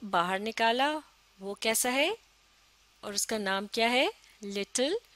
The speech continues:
Tommy stout, छोटा और मोटा। आगे पढ़ते हैं। What a naughty boy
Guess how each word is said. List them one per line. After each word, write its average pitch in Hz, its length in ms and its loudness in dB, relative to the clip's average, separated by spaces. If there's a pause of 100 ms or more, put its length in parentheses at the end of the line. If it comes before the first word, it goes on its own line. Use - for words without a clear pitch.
(180)
Tommy 208 460 -2
stout, 262 720 2 (140)
छोटा 214 360 -4
और 330 280 0 (160)
मोटा। 226 720 -4 (680)
आगे 190 220 -4
पढ़ते 220 320 -4
हैं। 277 200 0 (880)
What 262 400 2 (180)
a 202 420 0 (280)
naughty 202 1000 -4 (2250)
boy 208 580 0